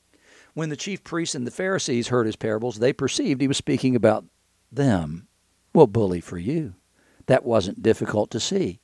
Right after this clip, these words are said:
was it, fellas? <clears throat> And although they were seeking to arrest him, they feared the crowds because they held him to be a prophet. Well, so he's a prophet. The crowds think he's a prophet. The crowds thought John the Baptist was a prophet. These leaders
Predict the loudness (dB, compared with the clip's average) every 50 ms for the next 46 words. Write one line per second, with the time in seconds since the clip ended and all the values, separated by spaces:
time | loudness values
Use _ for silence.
0 | _ _ 0 0 0 0 -2 -4 -8 -10 _ _ _ -4 -4 -4 -2 -4 -6 -6
1 | -8 -12 -18 _ _ _ _ _ _ _ _ _ _ _ -10 -10 -10 -12 -18 _
2 | -10 -4 -2 -2 0 2 2 2 4 6 6 6 4 4 2 0 -2 -4 -4 0
3 | 2 2 2 2 0 -2 -2 0 0 2 2 2 2 2 2 2 0 0 0 0
4 | 0 0 2 2 4 4 4 4 2 -4 -10 -10 -8 -10 -8 -2 0 0 2 4
5 | 4 4 2 0 -2 -8 -6 -4 -4 -4 -2 -4 -6 -4 -4 -6 -6 -6 -6 -6
6 | -8 -8 -8 -10 -12 -12 -10 -8 -8 -8 -8 -10 -14 -18 -16 -16 -16 -16 -18 -20
7 | -20 -20 _ -20 _ _ _ _ _ _ _ _ _ _ _ _ _ _ _ -8
8 | -6 -4 -4 -6 -8 -12 _ _ _ _ _ _ _ _ _ _ _ _ _ _
9 | _ _ _ _ -12 -6 -6 -4 -4 -4 -6 -8 -8 -10 -6 -2 0 0 0 0
10 | -2 -4 -6 -6 -6 -6 -12 _ _ _ _ _ _ _ _ _ _ _ _ _
11 | _ -4 -4 0 6 6 8 8 8 6 4 2 0 0 0 2 2 0 -2 -2
12 | -6 -8 -10 -10 -10 -10 -10 -10 -6 -6 2 8 10 10 10 10 8 4 4 6
13 | 6 6 6 6 6 6 6 6 6 4 0 2 2 0 0 2 0 0 0 0
14 | -2 -6 -2 -2 -2 -2 -2 -2 0 2 2 2 2 2 2 0 0 -2 -4 -6
15 | -10 -16